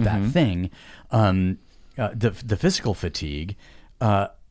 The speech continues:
Speaker 1: okay, if I look at it in that, then the answer is gonna be one thing. Obviously, the lighter weight shoe
Speaker 2: Right.
Speaker 1: is the answer. But then if
Speaker 2: S-, single
Speaker 1: I
Speaker 2: metric almost never applies.
Speaker 1: Yes, exactly.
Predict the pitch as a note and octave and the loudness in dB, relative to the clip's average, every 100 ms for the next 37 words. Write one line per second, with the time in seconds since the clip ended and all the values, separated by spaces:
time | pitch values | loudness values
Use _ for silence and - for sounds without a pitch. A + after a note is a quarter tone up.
0 | - - - - - - B2 A2+ G#2+ A#2 | -20 -18 -16 -18 -18 -8 -4 -2 2 2
1 | C#3 B2+ G#2+ G2 - G2+ F#2 E3 B2+ A#2+ | 2 2 0 -4 -6 -2 0 0 2 2
2 | B2 C3 B2 - A2 G2 G#2+ A2 G2+ F2+ | 2 0 -2 -2 -2 0 -2 -2 -2 -6
3 | D#2 A2 A2+ G#2+ G#2+ G#2+ G2 G2+ G2+ F#2+ | -4 -2 0 0 -2 -2 0 0 2 0
4 | F#2+ G#2 F2+ - - D#3+ G#2+ G2 G2 G#2+ | -2 -2 -2 -2 0 4 4 2 0 0
5 | C#3+ - D2 B1+ - - - A2 - C#3 | 0 -2 -6 -10 -14 -20 -2 0 2 2
6 | D#3 - C#3+ A#2+ A2+ A2+ G2+ G2 F#2 E2+ | 4 4 6 6 4 0 -2 -2 -2 -2
7 | G2+ G#2 G2 G2 F2 - - - - F2+ | 0 2 0 -2 -6 -8 -10 -10 -8 -6
8 | - - - - - - - - - - | -8 -10 -12 -14 -16 -18 -20 -20 -20 -20
9 | F#2 G2 - - - | -20 -18 -16 -18 -20